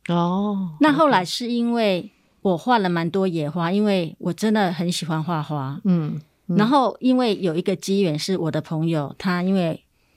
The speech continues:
Speaker 2: 相机换系统，
Speaker 1: 嗯。嗯，嗯。
Speaker 2: 从 Canon 换成 Nikon。
Speaker 1: 哦，OK。
Speaker 2: 所以他有一个长镜头没有用，就借我。
Speaker 1: 哦，OK，OK。
Speaker 2: <laughs> 所以我就开始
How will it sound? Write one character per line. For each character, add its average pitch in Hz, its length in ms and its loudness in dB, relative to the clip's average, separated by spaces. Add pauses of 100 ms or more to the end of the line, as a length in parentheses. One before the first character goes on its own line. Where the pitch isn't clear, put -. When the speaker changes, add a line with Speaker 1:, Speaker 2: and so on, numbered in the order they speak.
(200)
Speaker 2:
相 214 320 0
机 190 420 -2
换 196 320 0
系 208 360 -2
统， - 400 -8
Speaker 1:
嗯。 170 340 0
嗯， 175 160 -2
嗯。 170 80 -12
Speaker 2:
从 190 600 2 (480)
Canon 214 400 4
换 208 160 2
成 175 200 -2
Nikon。 160 500 -2 (100)
Speaker 1:
哦， 170 460 0
OK。 156 140 -8
Speaker 2:
所 262 100 6
以 269 80 4
他 254 160 0
有 214 100 2
一 190 120 2
个 190 100 -2
长 170 240 -4
镜 208 160 0
头 175 140 -4
没 156 160 -2
有 156 120 -2
用， 165 200 -2
就 165 100 -4
借 160 260 -2
我。 139 120 -4 (120)
Speaker 1:
哦， 208 380 0
OK，OK。 185 760 0
Speaker 2:
<laughs> - 60 -20
所 - 160 -2
以 311 40 4
我 262 100 4
就 247 160 0
开 247 180 -2
始 190 320 -2